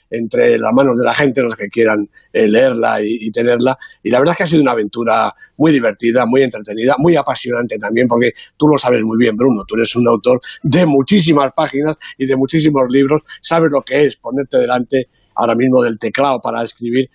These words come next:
sabes lo que se sufre y también lo que uno se divierte, ¿no? De manera que todo eso junto, pues es este retrato de Marian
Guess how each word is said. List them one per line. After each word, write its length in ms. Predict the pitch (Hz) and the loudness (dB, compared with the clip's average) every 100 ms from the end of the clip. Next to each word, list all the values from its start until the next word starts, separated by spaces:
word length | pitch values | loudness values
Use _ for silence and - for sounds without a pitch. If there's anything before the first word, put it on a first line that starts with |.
| _ - | _ -6
sabes 240 | 139 139 | 0 0
lo 120 | 127 | 0
que 100 | 117 | -2
se 160 | 113 120 | -8 -6
sufre 320 | 110 143 156 151 | -2 0 0 -2
y 40 | |
también 200 | 117 131 | 0 0
lo 80 | 143 | 2
que 80 | 127 | 0
uno 80 | 131 | -2
se 140 | 127 | -2
divierte, 480 | 113 110 123 98 101 | -2 2 0 0 -10
¿no? 100 | 113 135 - - | -8 -10 -12 -8
De 100 | 127 | -2
manera 280 | 113 131 131 | 2 2 0
que 100 | 127 | -2
todo 320 | - 165 160 | 0 2 2
eso 180 | 156 143 | 0 -4
junto, 400 | - 139 127 143 _ _ - | -2 -4 -2 -8 _ _ -4
pues 220 | 135 131 | -2 2
es 100 | 156 | 0
este 240 | 156 - 143 | 0 0 0
retrato 480 | 131 131 151 147 | 0 0 0 0
de 100 | 123 | 0
Marian 460 | 123 143 139 135 | 0 2 2 2